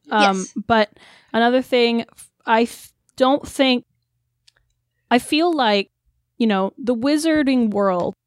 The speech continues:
Speaker 1: the
Speaker 2: Mm-hmm.
Speaker 1: school has to know what Harry's home life was like.
Speaker 2: Definitely,
Speaker 1: And
Speaker 2: yeah. It's, it's
Speaker 1: after
Speaker 2: fucked
Speaker 1: what
Speaker 2: up that they were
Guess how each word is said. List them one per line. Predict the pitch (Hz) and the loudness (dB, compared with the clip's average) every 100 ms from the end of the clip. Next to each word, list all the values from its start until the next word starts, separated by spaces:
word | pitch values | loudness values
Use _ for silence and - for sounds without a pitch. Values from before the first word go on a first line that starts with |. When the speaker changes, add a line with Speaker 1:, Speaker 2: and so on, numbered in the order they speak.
| _ _ _ - | _ _ _ -6
Speaker 1:
the | |
Speaker 2:
Mm-hmm. | 254 | 0
Speaker 1:
school | 349 370 339 311 | 0 2 0 0
has | 294 254 254 - | 2 0 -2 -6
to | 220 | -2
know | 214 185 170 156 _ _ _ | 2 2 -2 -10 _ _ _
what | 214 226 220 | -2 -2 2
Harry's | 226 208 196 | 2 2 2
home | 196 190 | -2 0
life | 185 175 | -2 -4
was | 196 170 | -6 -6
like. | 160 143 - _ _ _ _ _ _ _ _ _ _ _ _ | -8 -10 -14 _ _ _ _ _ _ _ _ _ _ _ _
Speaker 2:
Definitely, | 370 427 269 233 | -6 -4 0 2
Speaker 1:
And | 226 226 254 | 2 0 -2
Speaker 2:
yeah. | 392 240 185 | -4 -4 -4
It's, | 285 - | -6 -4
it's | - | -2
Speaker 1:
after | 262 320 349 349 | 0 0 0 2
Speaker 2:
fucked | |
Speaker 1:
what | 302 - | 2 2
Speaker 2:
up | |
that | 311 254 330 | 2 2 2
they | |
were | 320 | 2